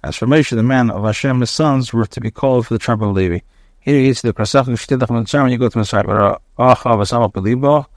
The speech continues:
and he sees you, he will rejoice in his heart. Lake Shata Sover, not as you think. She, hey, Makbid Alecha Shata Ilu L'Gdula, that he will resent you from attaining a high position. Sham Zacha Aaron, Adi, Achish, Anas, and Alev,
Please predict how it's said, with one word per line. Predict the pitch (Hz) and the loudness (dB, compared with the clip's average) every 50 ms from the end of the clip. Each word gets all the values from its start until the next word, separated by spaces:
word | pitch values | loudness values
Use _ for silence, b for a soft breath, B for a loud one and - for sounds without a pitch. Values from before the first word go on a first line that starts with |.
| - - - - - _ _ | -20 -20 -20 -20 -20 _ _
and | - 104 110 | -2 0 0
he | 104 | 0
sees | 92 - - 143 139 131 113 113 | -2 -2 -2 0 0 0 2 0
you, | 131 120 | 0 0
he | 107 110 | 0 2
will | 107 104 | 0 0
rejoice | 95 - 127 120 - - | 0 2 0 0 0 -2
in | 98 | -6
his | 98 | -4
heart. | - 123 135 139 110 | -2 0 0 0 0
Lake | 113 139 147 127 | 0 0 0 -2
Shata | - - 120 123 117 - 110 | -2 -2 -2 -2 -2 -2 -4
Sover, | - - - 135 120 113 107 | -4 -2 0 0 0 0 0
not | 107 127 127 | 2 2 2
as | 123 117 - - | 2 0 -2 -4
you | 107 | -6
think. | 98 - - 139 156 170 - _ _ _ _ _ _ _ _ | -6 -4 -2 -2 -2 -2 -4 _ _ _ _ _ _ _ _
She, | _ - - - 120 110 113 110 | _ -14 -8 -6 -2 0 0 0
hey, | 107 117 120 | 0 0 2
Makbid | 113 117 127 135 135 - - 131 120 | 2 4 4 4 2 2 0 -2 0
Alecha | 117 117 117 127 - - 113 | 0 2 2 0 0 0 -2
Shata | - - 110 107 - 117 101 | -2 -2 -2 -2 -2 -2 -2
Ilu | 113 127 127 117 110 101 | 0 0 0 2 0 0
L'Gdula, | 92 - 110 117 127 139 131 120 | 0 0 0 2 2 2 2 0
that | 117 101 110 117 | -2 -4 -2 -2
he | 107 110 | -2 0
will | 110 110 | 0 0
resent | 107 104 101 - 139 127 120 | 0 0 0 0 -2 -2 0
you | 123 113 | 0 -2
from | 107 110 104 | 0 -2 -2
attaining | 101 - - 120 120 | -2 -2 -2 -2 0
a | 113 | 0
high | 117 110 | 0 0
position. | 107 - - 107 131 143 - - 151 156 - _ _ _ _ _ _ | 0 -2 -4 -2 -2 -2 -2 -2 -4 -4 -4 _ _ _ _ _ _
Sham | - - 120 117 | -8 -4 -2 0
Zacha | 110 120 139 127 - 131 | 2 2 2 2 2 0
Aaron, | 131 135 135 135 123 117 113 - 127 - - | 0 0 0 0 0 0 -2 -2 -4 -6 -8
Adi, | - - 117 127 139 139 135 135 127 123 | -8 -6 -4 -2 -2 0 0 0 2 2
Achish, | 117 107 - - 131 135 120 - | 2 0 -2 -2 -2 -2 -2 -2
Anas, | 120 113 117 123 120 - | 0 0 0 0 0 -2
and | - 117 | -2 0
Alev, | 110 113 131 135 131 123 - - | 0 0 2 2 0 0 -2 -6